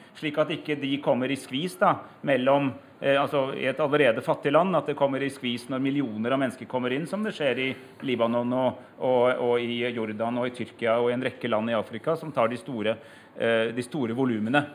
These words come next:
Og da må vi bidra betydelig mer der, og vi må altså erkjenne at dette er et globalt problem som krever globale løsninger, og vi må ta vår del av det ansvaret mer enn vi gjør i dag.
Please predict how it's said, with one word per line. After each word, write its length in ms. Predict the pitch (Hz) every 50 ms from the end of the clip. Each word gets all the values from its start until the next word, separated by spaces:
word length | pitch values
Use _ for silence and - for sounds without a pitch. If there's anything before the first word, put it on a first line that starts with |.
| - - - - -
Og 100 | 143 139
da 100 | 139 135
må 140 | 139 143
vi 120 | 147 160 170
bidra 540 | 147 165 151 123 110 120 131 139 147 147 - - - - - 143
betydelig 480 | 151 147 - - 127 117 120 156 175
mer 160 | 165 160 165 170
der, 240 | 175 214 254 240 - - -
og 80 | 156
vi 100 | 156 170
må 100 | 175 185 202 185
altså 280 | 147 131 - 175 190 202
erkjenne 640 | 185 - - - 120 113 113 131 180 220 - -
at 120 | 165 -
dette 240 | - 185 - - -
er 260 | 180 165 143 139 143 165
et 160 | 170 170 -
globalt 720 | - 170 165 151 131 123 127 139 170 180 175 - - - - - - - - - - -
problem 480 | 165 165 151 147 175 226 254 233 175
som 180 | - - 175 160
krever 520 | 151 165 165 151 135 151 170 160 151 147
globale 460 | - 170 160 147 143 123 113 117 139 151
løsninger, 460 | 151 131 - - 131 156 196 226 202
og 60 | 175
vi 100 | 151 147
må 160 | 143 147 143 147
ta 200 | 160 165 170 - - - 127
vår 220 | 120 131 135 143 131
del 140 | 120 117 123
av 80 | 127
det 80 | 123 123
ansvaret 380 | 123 107 - - 107 113 127
mer 340 | 131 135 127 120 107 101 104
enn 100 | 113 117
vi 80 | 120 117
gjør 140 | 104 101 104
i 20 |
dag. 120 | 98 95